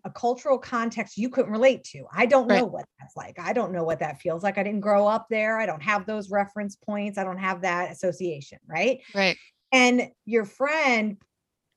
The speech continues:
Speaker 1: flipped it and gave it to you, fed it back to you, the same feeling, <laughs> their, his
Speaker 2: Mm-hmm.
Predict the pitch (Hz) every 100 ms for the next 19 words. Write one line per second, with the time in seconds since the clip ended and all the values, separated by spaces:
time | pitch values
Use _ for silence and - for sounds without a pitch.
0 | _ _ _ _ 254 302 330 320 247 220
1 | 214 247 294 277 - - 208 - 254 254
2 | 202 233 262 294 - 247 220 - _ _
3 | _ 196 247 247 359 403 453 - _ _
4 | 349 480 - - 233 202 214 220 277 254
5 | 311 -